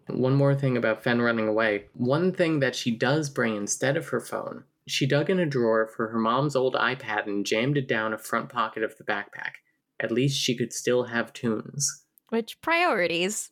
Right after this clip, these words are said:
Speaker 1: I think it's so funny that an iPod is something that, like, you know, people's parents have in a drawer now.
Speaker 2: This ancient relic.
Speaker 1: <laughs>
Speaker 2: But also,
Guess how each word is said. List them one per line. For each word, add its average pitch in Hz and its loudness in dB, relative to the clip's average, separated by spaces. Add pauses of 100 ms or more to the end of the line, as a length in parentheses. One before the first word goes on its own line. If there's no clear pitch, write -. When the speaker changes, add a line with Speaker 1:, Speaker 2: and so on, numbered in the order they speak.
(220)
Speaker 1:
I 120 -2
think 143 0
it's 135 -2
so 135 2
funny 110 -2 (220)
that 107 -2 (320)
an 135 2
iPod 127 2
is 113 0
something 117 0
that, 104 0
like, - -2 (140)
you 104 -6
know, 104 -6 (220)
people's 120 0
parents 113 0
have 104 -2
in 101 -2
a 101 -2
drawer 104 -2
now. 113 -2
Speaker 2:
This 262 0
ancient 233 2
relic. 202 0
Speaker 1:
<laughs> 160 0
Speaker 2:
But 190 4
also, 311 4